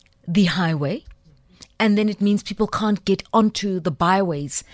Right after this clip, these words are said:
and the regional roads, the municipal roads, and all of those things,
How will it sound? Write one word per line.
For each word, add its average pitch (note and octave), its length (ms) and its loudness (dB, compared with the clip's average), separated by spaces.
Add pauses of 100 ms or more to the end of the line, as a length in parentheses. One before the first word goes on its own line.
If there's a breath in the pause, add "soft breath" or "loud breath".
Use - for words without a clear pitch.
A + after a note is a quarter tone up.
(280 loud breath)
and F3+ 360 0 (120)
the E3+ 200 -2 (160)
regional F3 500 0 (480 soft breath)
roads, D#3+ 460 0
the E3+ 200 -2
municipal G3+ 540 0 (180)
roads, D3 380 -4
and E3+ 120 -4 (120)
all D#4+ 180 2
of G3+ 160 -2
those F#3+ 260 2
things, D3+ 540 -4